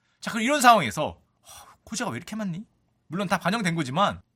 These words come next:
단일 종목 레버리지 이티에프 상품도 출시가 됐습니다. 저는 펀드 운영료겠지만 단일 종목 레버리지 이티에프 상품 우리나라에서 볼 수 있으라고 상상을 못했어요. 왜냐하면 이티에프는 규정이 열 개 종목 이상 들어가야 되고 단일 종목 삼십 퍼센트 한도 규제가 있습니다.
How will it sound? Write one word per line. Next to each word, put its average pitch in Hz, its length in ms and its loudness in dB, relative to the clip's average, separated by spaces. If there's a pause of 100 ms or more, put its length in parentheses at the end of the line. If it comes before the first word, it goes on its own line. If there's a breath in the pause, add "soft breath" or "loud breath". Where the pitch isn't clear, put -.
(500)
단일 208 340 2
종목 214 260 2
레버리지 202 440 4
이티에프 185 220 -2
상품도 185 320 -4
출시가 185 260 -6
됐습니다. 101 300 -10 (1700)
저는 156 440 0 (100)
펀드 262 220 -6
운영료겠지만 185 680 0
단일 247 260 0
종목 240 240 0
레버리지 196 360 2
이티에프 170 200 -6
상품 190 280 -4
우리나라에서 180 360 0
볼 185 200 -2
수 190 100 -6
있으라고 170 280 0
상상을 220 340 -4
못했어요. - 320 -14 (720)
왜냐하면 220 400 2
이티에프는 196 720 0 (220)
규정이 202 640 -2 (200 soft breath)
열 196 140 4
개 269 100 -2
종목 247 240 -2
이상 208 220 2
들어가야 165 260 0
되고 147 160 -4
단일 190 340 0
종목 208 240 -2
삼십 - 340 -6
퍼센트 214 300 -6
한도 254 320 -6
규제가 202 260 -4
있습니다. 110 320 -10